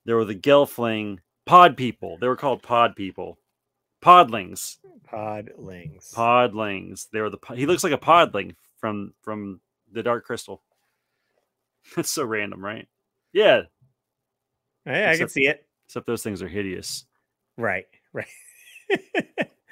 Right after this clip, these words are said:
Speaker 2: It's gotta fit with the Dark Crystal.
Speaker 1: That's
Speaker 2: But
Speaker 1: right.
Speaker 2: glowworm, yeah. If you, uh, you know, were afraid of the dark, didn't want a night light, you get this stuffed animal that glows.
Speaker 1: It's the greatest thing ever.
Speaker 2: <laughs>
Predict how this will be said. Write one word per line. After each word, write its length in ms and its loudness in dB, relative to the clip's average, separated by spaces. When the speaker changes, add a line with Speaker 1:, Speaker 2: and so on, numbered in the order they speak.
Speaker 2:
It's 120 -20
gotta 140 -6
fit 180 -8
with 120 -16
the 60 -12
Dark 240 -10
Crystal. 440 -16
Speaker 1:
That's 120 -20
Speaker 2:
But 140 0
Speaker 1:
right. 40 -10
Speaker 2:
glowworm, 460 4
yeah. 220 0
If 200 -12
you, 280 -2
uh, 140 -2
you 120 -4
know, 100 -10
were 80 -6
afraid 280 -6
of 80 -10
the 80 -12
dark, 340 -4
didn't 140 -6
want 160 -6
a 40 -10
night 240 -6
light, 260 -6
you 120 -18
get 160 -8
this 140 -12
stuffed 260 -10
animal 320 -10
that 100 -12
glows. 420 -14
Speaker 1:
It's 100 -20
the 60 -20
greatest 260 -10
thing 140 -12
ever. 280 -10
Speaker 2:
<laughs> 540 -8